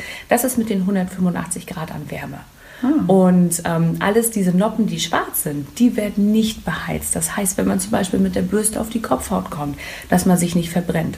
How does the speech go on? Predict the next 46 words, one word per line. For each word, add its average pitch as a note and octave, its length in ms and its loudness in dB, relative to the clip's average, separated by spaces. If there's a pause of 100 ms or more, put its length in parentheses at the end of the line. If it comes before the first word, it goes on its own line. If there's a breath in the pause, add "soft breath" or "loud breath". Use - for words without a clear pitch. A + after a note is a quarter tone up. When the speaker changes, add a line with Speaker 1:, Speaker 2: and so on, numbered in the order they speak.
(140)
Speaker 1:
Aber F#3+ 380 2
wir F#3+ 140 0
haben F#3 220 2
halt E3+ 220 0
die - 80 0
anderen E3+ 260 2
silbernen E3+ 400 2
Noppen, E3+ 240 2
die D#3+ 160 0
warm D3 320 0
sind, B3 220 4 (400 loud breath)
die F#3+ 80 6
auch F3 100 2
ein F#3 80 6
bisschen F3 260 0
kürzer A3+ 400 2
sind, C4+ 220 2 (260 loud breath)
so G3+ 200 4
dass F#3+ 240 2
wir F#3 80 0
das E3+ 280 -4
Haar G3 360 0
wirklich F#3+ 340 -2
strukturberuhigt G3 1040 0
und F3+ 80 -2
glatt E3+ 240 -4
kriegen. - 220 -6
Und - 100 -2
du E3+ 100 0
hast F3 200 2
es E3+ 80 -6
ja - 160 2
auch F#3 180 0
erzählt G3 480 2
und F#3+ 160 0
gesagt F3+ 380 0 (360 loud breath)
mir G3+ 160 4
vorhin, G3 360 4
dass F3+ 160 4
es F#3 160 2
vorhin F3+ 420 2 (220)
selbst F#3 340 2
bei F3 100 -2
deinem E3+ 360 0
lockigen F3+ 480 -2
Haar D#3+ 280 -6